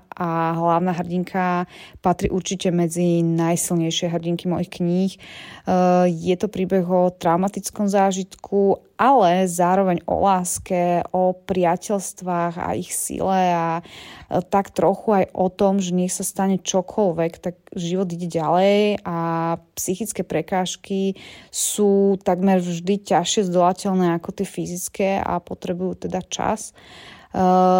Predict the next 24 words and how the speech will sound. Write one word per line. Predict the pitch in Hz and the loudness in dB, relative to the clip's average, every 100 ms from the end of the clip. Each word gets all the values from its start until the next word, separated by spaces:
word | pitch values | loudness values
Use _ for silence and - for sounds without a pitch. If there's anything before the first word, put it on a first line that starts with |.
| 185 185 | 2 2
tento | 190 240 - 262 | 0 0 2 2
román | 185 190 196 196 202 | 4 2 0 0 0
je | 196 180 175 175 175 175 | 0 0 0 0 -2 -4
síce | - - 226 226 - 226 185 | -6 -6 -6 -6 -4 0 2
výrazne | 160 175 175 190 196 202 202 | 0 -4 0 0 0 0 -2
kratší | 202 - 76 - - - 185 185 190 | -4 -4 -4 -6 -6 -6 -4 -2 -2
ako | 180 - | -2 -4
moje | 190 190 175 | -2 0 0
ostatné | 160 - 180 180 185 | -2 -6 -8 -6 -10
knižky, | 185 202 196 - - 214 220 226 - - - - | -6 -4 -4 -6 -8 -4 -4 -4 -8 -20 -12 -4
ale | - 196 | 0 2
napriek | 196 202 262 254 | 4 2 0 -2
tomu, | - 196 | -2 -2
že | 214 202 | 0 -2
by | 190 196 | -4 -6
som | 220 | -4
ho | 214 | -2
dnes | 185 196 | 0 0
napísala | 190 160 190 - 208 202 - | 0 0 -2 -2 2 2 0
už | 202 - - | -6 -12 -16
asi | 165 - 262 - | -6 -2 -2 -2
inak, | 170 151 147 196 240 - - - - - | -4 -2 -2 0 -2 -4 -20 -20 -16 -4
je | 185 190 190 190 | 2 4 4 4
p-, | - | 0